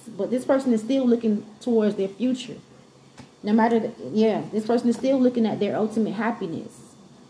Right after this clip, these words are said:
This person is still looking at that. This person needs to trust their intuition if this is you or somebody else. Or they're going to be trusting their intuition. Yeah, somebody has an idea that they're not ready to go forward with yet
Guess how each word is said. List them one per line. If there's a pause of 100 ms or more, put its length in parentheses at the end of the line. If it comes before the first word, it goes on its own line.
(180)
This
person
is
still
looking
at
that.
This
person
needs
to
trust
their
intuition
if
this
is
you
or
somebody
else. (360)
Or
they're
going
to
be
trusting
their
intuition. (840)
Yeah,
somebody
has
an
idea
that
they're
not
ready
to
go
forward
with
yet